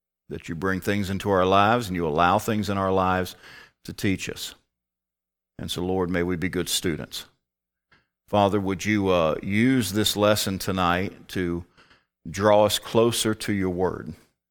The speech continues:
Would you help my teaching to be obviously accurate, but also engaging and useful?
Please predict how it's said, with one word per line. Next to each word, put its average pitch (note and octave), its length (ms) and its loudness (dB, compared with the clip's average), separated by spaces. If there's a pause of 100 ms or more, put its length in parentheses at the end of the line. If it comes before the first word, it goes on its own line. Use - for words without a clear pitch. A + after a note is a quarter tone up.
(500)
Would F#2 160 -4
you F#2+ 80 -4
help G#2 240 4
my G2+ 240 4
teaching G#2 560 -2
to F#2 120 -8
be F2+ 340 -4 (360)
obviously F#2+ 580 2
accurate, G2 600 4
but F#2+ 100 -2
also F#2 400 2
engaging F2+ 640 0
and E2+ 120 -8
useful? F#2 580 -6